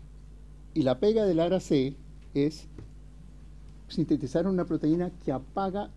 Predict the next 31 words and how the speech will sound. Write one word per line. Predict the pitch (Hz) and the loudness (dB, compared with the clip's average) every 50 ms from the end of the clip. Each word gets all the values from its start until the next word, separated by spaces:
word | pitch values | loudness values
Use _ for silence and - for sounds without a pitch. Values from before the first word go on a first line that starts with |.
| - - | -4 -2
todos | 175 175 180 175 | 0 0 2 0
los | 175 165 - | 0 -2 -2
genes | - 175 156 139 147 151 147 - | 0 2 2 4 2 2 0 -2
que | - 143 | -6 -6
tienen | - - 147 139 135 135 139 139 - 285 - - - - - - - | -2 0 0 2 2 0 0 -2 -4 -6 -6 -6 -8 -8 -8 -14 -14
<coughs> | - - - - - - - - | -14 -14 -16 -18 -18 -18 -12 -4
es, | - 151 143 - - - | -4 -2 -2 -4 -6 -4
es | - 151 139 135 - - - - - - - - - - - | -2 0 0 -2 -4 -8 -10 -10 -10 -10 -10 -12 -12 -12 -12
un, | - - - 165 156 147 156 - | -10 -4 0 2 2 2 0 0
un | 165 160 151 | 2 4 6
inicio | 156 156 151 160 165 156 - 180 165 165 165 - - - - - - - - - - | 6 6 6 4 2 2 2 2 2 2 0 -6 -16 -18 -20 -20 -20 -20 -14 -4 0
de | 147 | 0
ese | 160 156 - 143 | 2 2 2 0
tipo. | - - - - - - - - - - - - - - - - - - - - - - - - - - | 0 -2 -8 -8 -10 -16 -16 -14 -14 -14 -14 -14 -14 -18 -18 -18 -18 -18 -18 -18 -18 -18 -18 -18 -12 -4
Uno | - 165 143 143 | 0 4 6 6
diría, | 143 135 131 135 131 | 6 6 4 2 0
¿por | 131 - 131 123 - | -2 -6 -10 -10 -8
qué | - - 196 202 | -4 -2 -2 -2
se | 196 - - 156 | 0 0 -2 -2
gasta | 143 156 151 160 156 - - 151 | -2 0 -2 -2 -2 -4 -6 -6
tanto | - 151 160 175 170 - - 160 143 | -2 -2 -4 -4 -4 -4 -4 -2 -2
en, | 135 120 120 - - | -2 -4 -6 -6 -6
en, | 123 120 110 - 160 135 - - - - - - - - - - - - | -6 -8 -8 -8 -8 -8 -8 -10 -16 -18 -18 -16 -14 -14 -14 -14 -12 -8
en, | - 139 | -6 -4
en | 127 - - - - 156 - | -4 -4 -6 -10 -14 -8 -6
las | 135 135 123 | -4 -4 -4
bacterias | - - 165 165 160 151 165 160 151 - | -4 -4 0 2 2 4 2 0 0 -2
en | - 143 127 | -4 -2 -2
hacer | 120 - - 185 180 165 - - - - | -2 -2 2 2 2 2 0 -6 -8 -6
esto? | 151 143 - - - - - - - - - - - - - - - - | -6 -6 -6 -10 -16 -16 -16 -18 -18 -18 -18 -18 -18 -18 -18 -14 -6 -2
Porque | 135 127 - - 147 139 | -2 0 4 4 4 4